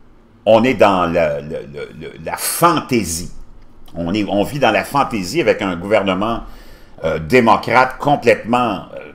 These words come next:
presque communiste, et qui applique d'ailleurs la tactique, euh, euh, des, euh, communistes, c'est-à-dire la censure, euh, c'est le, le, le, la chasse aux sorcières vers tous les sites, tous les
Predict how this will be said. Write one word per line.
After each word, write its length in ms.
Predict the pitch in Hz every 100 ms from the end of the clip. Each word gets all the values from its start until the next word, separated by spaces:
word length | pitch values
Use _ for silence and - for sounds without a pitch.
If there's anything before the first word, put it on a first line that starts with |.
| -
presque 340 | 131 123 - 73 - -
communiste, 920 | - 247 131 110 113 196 214 - - - - - - - - -
et 120 | -
qui 120 | 95 113
applique 360 | - 123 120
d'ailleurs 420 | 95 92 107 107
la 280 | 82 76 67 - - - -
tactique, 580 | 107 - - 120 - 82
euh, 220 | 73 - - _ _ -
euh, 240 | - - 71
des, 320 | 76 92 87 -
euh, 160 | 76
communistes, 720 | 76 101 82 95 110 - -
c'est-à-dire 640 | 71 - 85 82 73 92 92
la 160 | 78 76
censure, 880 | - 92 82 - 117 117 135 131 - - - - - -
euh, 460 | 71 64 64 - - - - -
c'est 280 | - 73
le, 180 | 76 78
le, 220 | 73 76 69
le, 320 | 80 - - -
la 160 | 87
chasse 400 | - - 147 -
aux 80 | 117
sorcières 760 | 101 104 - 117 117 127 113
vers 300 | 87 90 - - - - - - - -
tous 160 | 160
les 180 | 143 120
sites, 600 | - - 139 143 143 -
tous 140 | 139
les 460 | 139 127 101 85 -